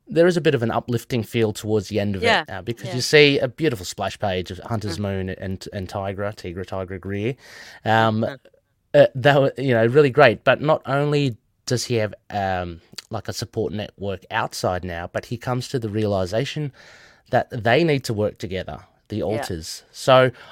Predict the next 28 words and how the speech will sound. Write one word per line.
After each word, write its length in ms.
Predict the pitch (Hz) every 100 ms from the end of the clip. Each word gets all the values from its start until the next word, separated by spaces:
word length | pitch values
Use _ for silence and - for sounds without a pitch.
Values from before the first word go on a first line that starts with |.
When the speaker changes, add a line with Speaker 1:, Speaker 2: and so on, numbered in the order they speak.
| -
Speaker 1:
I, 120 | 147 -
I'm 220 | 180 196
very 320 | 151 170 135
excited 460 | 127 - 123 117 -
to 60 |
see 600 | - - 120 113 110 107 - - _ _
where 260 | 110 113 120
that 180 | 110 -
takes 440 | - 127 139 -
him. 440 | - 113 104 139 165 -
Um, 500 | 110 110 107 107 107
maybe 300 | 120 117 123
a 180 | 110
confrontation 640 | 107 127 117 113 120 - 110
with 100 | 92
Tudor 460 | - - 143 156 151 _ _ _ _ _
in 140 | 107
issue 220 | 113 - 113
fifteen, 720 | - 123 - 127 127 123 127 -
like, 260 | 101 95 92
with 180 | 113 104
a, 540 | 107 104 78 95 71
a, 40 | -
a 40 |
more 420 | 107 107 107 101 - - _
harmonious 640 | - 110 104 110 110 107 -
Moon 260 | 101 110
Knight. 500 | 104 117 214 - -